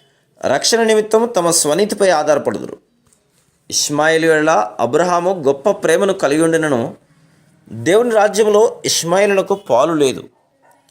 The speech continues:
అతడు శరీర మూలంగా జన్మించెను, కానీ ఇస్సాకు ఆత్మ మూలంగా జన్మించెను. ఇస్సాకు జన్మింపక ముందు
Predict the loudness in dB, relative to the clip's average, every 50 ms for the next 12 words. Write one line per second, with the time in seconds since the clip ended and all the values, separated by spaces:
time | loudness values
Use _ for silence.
0 | _ _ _ _ _ _ _ _ _ _ _ _ _ -8 -6 -4 -2 -2 -2 -2
1 | -2 0 0 2 2 2 2 2 2 2 0 0 0 0 0 0 0 -2 -2 0
2 | -2 -2 -2 -4 -6 -6 -8 -16 _ _ _ _ _ _ _ _ _ _ _ _
3 | _ _ _ _ _ _ _ _ _ _ _ _ _ -4 -2 0 0 0 0 0
4 | 0 0 0 0 0 2 2 2 2 0 -2 -2 -2 0 -2 -2 -2 -2 0 0
5 | 2 2 2 2 2 2 2 2 2 0 -2 -2 -4 -4 -6 -8 -8 -12 -18 _
6 | _ _ _ _ _ _ _ _ _ _ _ _ _ _ _ _ _ _ -8 -6
7 | -4 -2 0 0 0 0 -2 -2 0 0 0 0 0 -2 -2 -2 -4 -2 -2 0
8 | 0 0 2 2 2 2 0 -4 -12